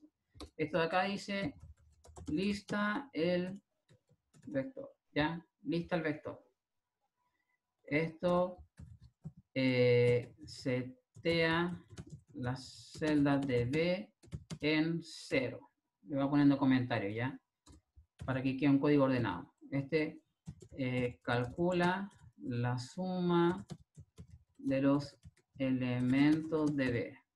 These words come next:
¿ya? Este de acá, obviamente,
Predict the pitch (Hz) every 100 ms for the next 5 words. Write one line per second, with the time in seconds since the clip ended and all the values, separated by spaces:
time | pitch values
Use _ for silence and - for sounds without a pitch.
0 | _ 131 127 143 175 _ _ _ _ _
1 | _ _ _ 127 131 113 117 135 156 175
2 | 190 _ _ _ _ - 139 - _ _
3 | _ 135 139 131 135 147 147 175